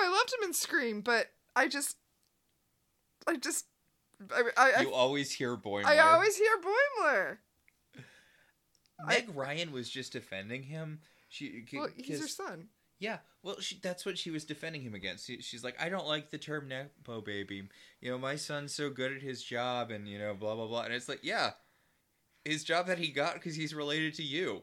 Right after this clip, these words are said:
Speaker 2: No one's saying that Jack Quaid, <laughs> no one's saying Jack Quaid isn't good at what he does. He's very good. We all love Boimler. He's,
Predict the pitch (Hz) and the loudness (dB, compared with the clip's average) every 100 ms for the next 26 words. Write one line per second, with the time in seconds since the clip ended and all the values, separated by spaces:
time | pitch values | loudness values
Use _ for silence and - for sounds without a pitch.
0 | - 117 165 175 - 156 160 139 123 117 | -6 -4 -2 -2 -2 -2 -2 -2 -2 0
1 | 127 131 - 139 - - _ - _ - | 0 0 -4 -6 -6 -18 _ -20 _ -20
2 | - _ - - - 226 226 220 208 165 | -20 _ -20 -10 -8 -6 -6 -6 -6 -2
3 | 160 170 - 160 170 160 156 143 117 120 | 0 0 -2 -6 -4 -6 -8 -8 -10 -2
4 | 131 156 123 135 143 131 135 156 - 180 | 0 0 -2 -2 -2 -4 -4 -4 -4 -6
5 | 147 131 147 196 175 143 139 117 95 - | -8 -6 -4 -2 -4 -2 0 0 -2 -6
6 | 120 135 151 170 151 160 151 - 139 165 | -2 0 0 0 2 2 0 -4 -4 -4
7 | 151 127 104 107 120 127 | -4 -4 -4 -4 -6 -6